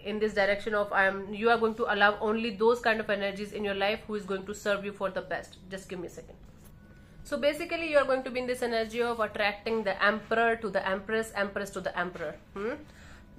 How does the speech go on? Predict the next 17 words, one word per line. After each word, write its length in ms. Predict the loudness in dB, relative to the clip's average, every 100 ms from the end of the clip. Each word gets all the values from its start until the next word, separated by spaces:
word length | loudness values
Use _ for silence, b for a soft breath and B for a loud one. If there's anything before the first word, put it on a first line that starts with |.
| -4
Basically 460 | -4 -4 -4 -2
attracting 420 | 0 0 -2 -4
the 80 | -6
same 320 | -2 0 0
kind 240 | 2 2 2
of 120 | 0
vibes 300 | 2 0 0
and 180 | -4 -2
the 140 | -2
energies 380 | 0 -2 -4 -2
that 240 | -2 -2
you 120 | 0 0
are 80 |
carrying 380 | 0 -2 -2 -2
around. 300 | -4 -4 -2
Very 260 | 2 4 4
good. 280 | 0 -4